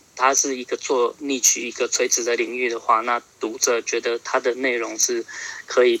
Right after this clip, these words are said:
帮助到自己的，他就很愿意付费订阅。所以付费订阅会是小媒体将来一定会走的一个方向。所以刚刚那个陈启大大他有提到说，呃，我们，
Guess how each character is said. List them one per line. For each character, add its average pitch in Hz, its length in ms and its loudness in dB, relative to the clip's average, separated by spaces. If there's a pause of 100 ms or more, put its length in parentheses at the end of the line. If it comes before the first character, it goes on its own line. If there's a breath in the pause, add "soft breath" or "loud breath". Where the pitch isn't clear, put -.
帮 127 220 6
助 135 260 2
到 120 220 6
自 117 200 -4
己 110 180 0
的， 110 160 -2
他 - 160 -4
就 139 120 2
很 120 160 -2
愿 120 200 2
意 120 200 -2 (540)
付 135 220 4
费 120 220 6
订 - 260 -2
阅。 110 200 0 (360 loud breath)
所 147 120 8
以 139 40 8
付 143 180 4
费 139 140 6
订 135 220 0
阅 127 100 2
会 127 160 4
是 127 140 4
小 110 200 4
媒 110 180 -6
体 113 200 -10
将 123 220 0
来 110 300 -4 (420)
一 120 80 -6
定 135 200 0
会 - 200 2
走 107 220 2
的 110 140 0
一 110 40 0
个 113 120 0
方 113 300 2
向。 - 220 4 (460 loud breath)
所 160 240 6
以 139 80 6
刚 147 220 0
刚 147 280 0
那 147 80 -2
个 117 440 0
陈 131 220 -4
启 127 100 0
大 120 180 0
大 117 140 0
他 120 200 -2
有 120 200 -2
提 - 180 -12
到 120 160 -2
说， 113 340 -2
呃， 117 160 0
我 113 180 -2
们， 117 260 -6